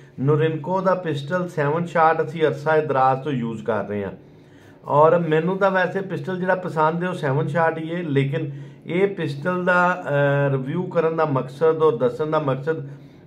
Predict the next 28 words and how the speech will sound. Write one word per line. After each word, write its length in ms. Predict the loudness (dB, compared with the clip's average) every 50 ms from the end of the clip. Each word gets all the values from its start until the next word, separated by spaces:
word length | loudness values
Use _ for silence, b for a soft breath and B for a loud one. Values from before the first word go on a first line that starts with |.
| B
ਬਹੁਤ 320 | -4 4 6 6 6 6 2
ਸਾਰੇ 200 | 0 0 0 0
ਦੋਸਤ 340 | 2 4 2 4 2 2 0
ਕਹਿੰਦੇ 260 | -2 -2 0 -2 -2
ਨੇ 160 | -2 -2 -4
ਜੀ 160 | -4 -6 -4
ਕਿ 140 | -4 -4 -4
ਸਾਨੂੰ 600 | -4 -4 -4 -4 -2 -2 -2 -2 -2 -4 -6 B B B B B B B
seven 420 | -16 -4 -2 0 0 2 0 -2
shot 340 | 0 2 4 4 4 2 0
ਪਸੰਦ 400 | -6 -8 -4 -2 0 0 0 -2
ਨਹੀਂ 240 | -4 -2 -2 -2 -2
ਹੈਗਾ, 300 | -2 -2 -4 -4 -6 B B B B B B -4
ਉਹਦੇ 300 | -2 -2 0 0 0 0
ਵਿੱਚ 260 | 0 0 0 -2 -6
ਸਾਨੂੰ 340 | -4 -2 -2 -2 -2 -2 -2
ਕੋਈ 140 | -2 -2
ਨਾ 160 | 0 0 0 0
ਕੋਈ 120 | 0 -2 -2
ਵੱਡਾ 340 | -2 -2 0 0 0 0 0
ਜ਼ਿਆਦਾ 380 | 0 0 0 2 2 2 0
ਗੋਲੀਆਂ 360 | 0 0 -2 -2 -4 -2 -2
ਵਾਲਾ 160 | 0 0 0 -2
ਪਿਸਟਲ 340 | -2 -4 -10 -8 -8 -8
ਜਿਹੜਾ 280 | -6 -6 -4 -2 -2 -2
ਨਾ 140 | -2 -2 -4
ਉਹ 100 | -4 -4
ਦਿਓ। 320 | -4 -4 -4 -4 -4 B